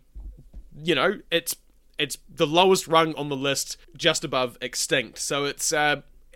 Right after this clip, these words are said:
it's not doing super well in the kinda grand scheme of things, but as we'll see, you know, there's a lot of effort being put into them. Uh, they're certainly a lot better than what they used to be.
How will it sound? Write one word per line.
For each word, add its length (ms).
it's 180
not 300
doing 340
super 320
well 360
in 200
the 300
kinda 200
grand 420
scheme 300
of 80
things, 340
but 120
as 120
we'll 80
see, 180
you 180
know, 120
there's 160
a 60
lot 200
of 120
effort 300
being 180
put 160
into 280
them. 240
Uh, 80
they're 80
certainly 540
a 60
lot 380
better 380
than 200
what 160
they 100
used 300
to 80
be. 260